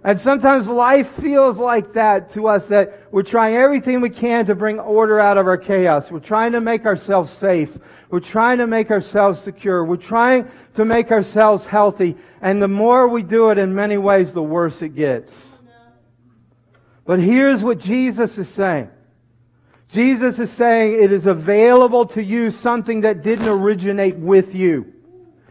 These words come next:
It's not your willpower. It's not your intellect. It's not your experience.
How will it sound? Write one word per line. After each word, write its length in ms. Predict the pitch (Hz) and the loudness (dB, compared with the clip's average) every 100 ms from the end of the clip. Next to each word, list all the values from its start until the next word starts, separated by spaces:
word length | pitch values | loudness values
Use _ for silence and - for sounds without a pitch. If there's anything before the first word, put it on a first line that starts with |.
| _ - | _ 0
It's 220 | 208 - | 0 0
not 380 | 214 240 262 233 | 0 2 0 2
your 220 | 220 202 | 4 4
willpower. 840 | 196 208 196 - 196 180 156 147 | 6 6 4 2 2 4 4 0
It's 300 | 175 214 - | 0 0 0
not 340 | 214 240 254 - - | 0 2 0 -4 -8
your 220 | 202 214 | 0 2
intellect. 640 | 208 208 190 185 165 156 196 | 2 2 4 4 2 0 -8
It's 160 | 180 | -8
not 260 | 226 247 247 | -4 -2 -2
your 160 | 226 208 | 0 0
experience. 640 | - - 220 214 202 | -2 -10 -4 -2 -4